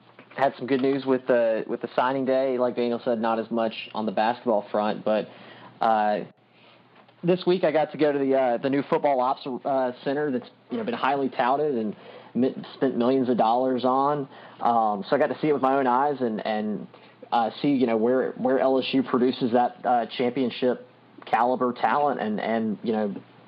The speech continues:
uh, puts that, puts it all together. So,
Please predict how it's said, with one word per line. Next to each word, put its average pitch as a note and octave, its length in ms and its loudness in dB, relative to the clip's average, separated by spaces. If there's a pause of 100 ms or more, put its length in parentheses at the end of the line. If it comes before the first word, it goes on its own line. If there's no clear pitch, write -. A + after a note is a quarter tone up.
(100)
uh, G#2 320 2 (140)
puts - 200 -2
that, C3+ 300 0
puts C3 160 -2
it C#3+ 80 4
all C3+ 100 2
together. A#2+ 400 -2 (540)
So, A#2+ 380 2